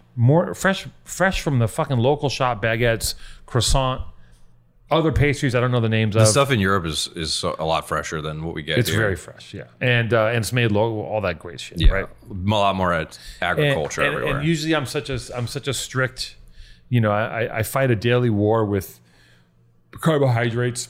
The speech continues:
Speaker 2: Yeah.
Speaker 1: I'm on the front line.
Speaker 2: Mm.
Speaker 1: Me versus carbs every day of my life.
Speaker 2: And I'm
Speaker 1: But
Speaker 2: sorry
Speaker 1: there
Speaker 2: about some of the stuff I said about you in that respect.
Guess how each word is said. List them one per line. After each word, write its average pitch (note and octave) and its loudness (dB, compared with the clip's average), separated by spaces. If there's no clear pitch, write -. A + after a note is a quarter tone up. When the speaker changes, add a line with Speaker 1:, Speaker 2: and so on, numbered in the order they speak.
Speaker 2:
Yeah. C3 4
Speaker 1:
I'm A#2+ 2
on A2+ 2
the G2+ 0
front A#2+ 0
line. G#2+ 2
Speaker 2:
Mm. F#2 2
Speaker 1:
Me B2 4
versus A#2 0
carbs G#2+ 2
every G#2 0
day G2 4
of G2+ 2
my F#2 0
life. E2 2
Speaker 2:
And F#2+ -2
I'm G2+ 2
Speaker 1:
But F#2 -4
Speaker 2:
sorry A2+ 4
Speaker 1:
there C#3 4
Speaker 2:
about F#2+ 2
some F2+ -2
of E2+ -2
the E2 -2
stuff D#2 -4
I D2+ 0
said C#2+ -4
about C#2 -8
you D2 -10
in D2 -14
that D2 -10
respect. D2 -8